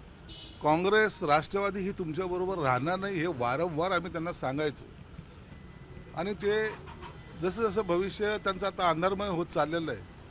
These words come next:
तर त्यांनी टीका करणं त्यांच्यावर सुरू केलेलं आहे.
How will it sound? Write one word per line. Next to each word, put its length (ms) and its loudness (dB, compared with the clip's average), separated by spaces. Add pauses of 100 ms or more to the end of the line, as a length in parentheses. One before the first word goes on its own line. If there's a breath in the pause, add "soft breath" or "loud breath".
(100)
तर 60 0
त्यांनी 220 -2
टीका 300 0
करणं 260 -2
त्यांच्यावर 400 0
सुरू 260 -6
केलेलं 380 -12
आहे. 120 -14